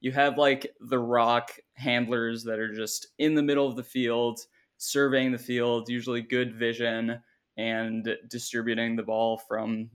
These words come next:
the backfield position. Then other guys that are more operating as downfield cutters, but are a lot more of those motion throwers. They're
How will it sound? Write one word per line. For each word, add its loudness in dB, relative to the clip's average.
the -10
backfield 4
position. 2
Then 4
other 6
guys 6
that 0
are -2
more 0
operating 0
as -8
downfield -2
cutters, 2
but 6
are 2
a 4
lot 4
more -4
of -12
those -4
motion 0
throwers. -4
They're -6